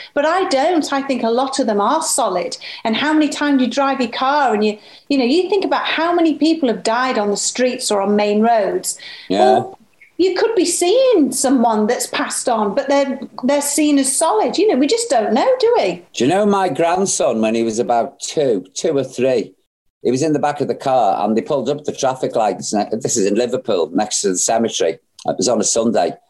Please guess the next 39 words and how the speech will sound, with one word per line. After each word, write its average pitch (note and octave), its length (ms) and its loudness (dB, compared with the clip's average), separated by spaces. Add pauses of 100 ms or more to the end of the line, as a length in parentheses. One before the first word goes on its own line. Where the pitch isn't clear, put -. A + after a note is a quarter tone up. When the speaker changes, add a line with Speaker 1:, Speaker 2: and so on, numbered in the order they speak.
(240)
Speaker 2:
And G3+ 180 -2
he G3+ 100 0
said, - 380 0
"Who's G#3 260 0
that? - 180 0
Why G#3 160 0
is A3+ 100 -4
that G#3+ 160 0
lady F#3 300 2
there F#3+ 180 2
in F3 60 -4
the D3 80 -2
big C3+ 220 -2
hat C3+ 220 -4
with D#3 120 -2
all D3 180 2
those A#2+ 240 0
people?" B2 480 -4 (260)
And E2+ 100 -4
there G#2 140 -4
was A#2+ 40 2
nobody G#2+ 300 0
there. G2 320 0 (960)
And A2 160 2
we - 60 2
Speaker 1:
Wow. F#3+ 80 0
Speaker 2:
just - 360 0
<laughs> - 180 -12
freaked B2 360 -2
out, G#2 280 0 (140)
completely - 560 -4
freaked A#2 300 0
out. - 200 -4
That's, - 280 -4 (220)
he's - 140 -8
never F3+ 180 0
seen D3+ 220 0
anything C3 380 0
since. - 640 -2